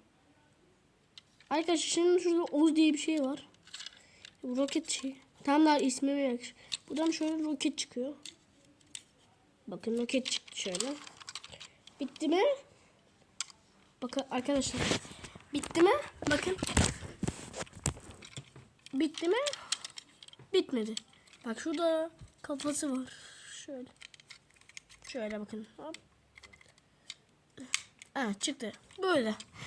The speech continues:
Böyle hali. Yani böyle değişik bir oyuncak ama çok güzel. Oynaması çok eğlenceli.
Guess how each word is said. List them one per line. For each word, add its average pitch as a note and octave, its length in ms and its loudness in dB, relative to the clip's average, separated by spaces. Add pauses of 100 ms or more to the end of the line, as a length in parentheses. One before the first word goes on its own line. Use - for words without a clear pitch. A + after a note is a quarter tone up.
(420)
Böyle E4 200 4
hali. G#3 520 -2 (1700)
Yani G3+ 180 -6
böyle C4 240 2
değişik C4 320 -2
bir C4 80 -2
oyuncak A3 360 -6
ama C4+ 200 0
çok C4 180 -6
güzel. A3 220 -14 (960)
Oynaması C#4+ 420 0
çok D4+ 220 -8
eğlenceli. A3+ 500 -8